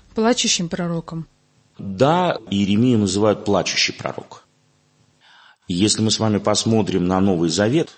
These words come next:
Speaker 2: когда Христос спрашивает: «За кого меня почитают люди?», апостол Пётр от лица всех апостолов говорит: «Кто-то за Илью, за Иоанна Крестителя, за Иеремию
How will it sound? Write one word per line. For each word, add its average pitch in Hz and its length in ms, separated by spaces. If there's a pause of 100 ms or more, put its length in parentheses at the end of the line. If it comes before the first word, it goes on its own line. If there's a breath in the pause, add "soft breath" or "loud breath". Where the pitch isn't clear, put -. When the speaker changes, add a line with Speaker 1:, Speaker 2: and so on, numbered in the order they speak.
(320)
Speaker 2:
когда 90 300
Христос 98 420
спрашивает: 82 560
«За 76 100
кого 98 280
меня 76 300
почитают 71 640
люди?», 117 400 (1200 loud breath)
апостол - 420
Пётр 135 340
от 90 140
лица 92 380
всех - 500 (120)
апостолов 113 640
говорит: 95 500 (340)
«Кто-то 95 380
за 78 420
Илью, 95 520
за 101 160
Иоанна 90 180
Крестителя, 107 640
за 87 180
Иеремию 120 680